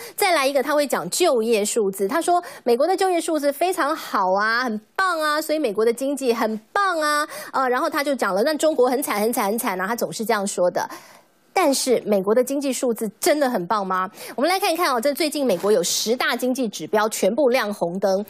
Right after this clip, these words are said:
呃，这每一项都是川普无法否认，所以他今天也正式承认，他说的确影响到美国经济。我们来看哪十大经济指标亮红灯，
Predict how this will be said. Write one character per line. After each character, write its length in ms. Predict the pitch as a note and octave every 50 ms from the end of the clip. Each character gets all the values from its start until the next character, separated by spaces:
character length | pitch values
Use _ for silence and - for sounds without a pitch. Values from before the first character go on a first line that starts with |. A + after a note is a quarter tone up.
| - - -
呃， 140 | - A#3 A#3+
这 120 | - F4+
每 120 | D#4 C4 F#3+
一 160 | F3+ G#3 A3
项 240 | - - D4 C4 A#3+
都 120 | B3 B3+
是 80 | B3+ C4
川 200 | A3+ - C4 A#3
普 120 | A#3+ - G#3+
无 120 | F3 F3+
法 220 | G3+ A3 G3+ G3+ G#3+
否 240 | - - F3 A#2
认， 180 | E3 G#3 G#3+ G#3
所 140 | G3 - A3
以 40 | G#3
他 140 | B3 A3+
今 220 | A3 - B3+ C4 C4+
天 140 | C#4 C4 B3+
也 100 | F#3+ D#3+
正 280 | - - D4+ C#4 A3 G#3
式 120 | - A3+ G3
承 280 | - - G#3+ F3+ F3+
认， 200 | G3 B3+ A3+ G3
他 120 | G3+ A#3 A#3
说 140 | B3 B3 B3
的 140 | C4 C#4+
确 120 | D#4 - G4
影 140 | E4+ C4+ C#4
响 180 | C#4+ A3+ F#3+
到 140 | G3+ A#3 A3
美 100 | G3 E3+
国 160 | - - D#3+
经 240 | E3+ - F#3+ F3+ F#3
济。 240 | F3+ - F#3 - - - - - -
我 80 | A#3+
们 80 | B3+ D4+
来 100 | D#4 D#4
看 240 | D#4+ - F4+ C#4+ A#3
哪 160 | A3 F#3 E3+
十 180 | - - - G3+
大 200 | G3+ B3 A3+ G#3+
经 160 | A#3 A3 A3
济 120 | A3+ A#3
指 160 | F#3+ - - C3+
标 160 | - G#3 G#3+
亮 200 | G#3+ A#3 A3 G3+
红 240 | F#3+ - F#3 E3+ F3+
灯， 240 | F#3 G3+ F#3+ F#3+ G3+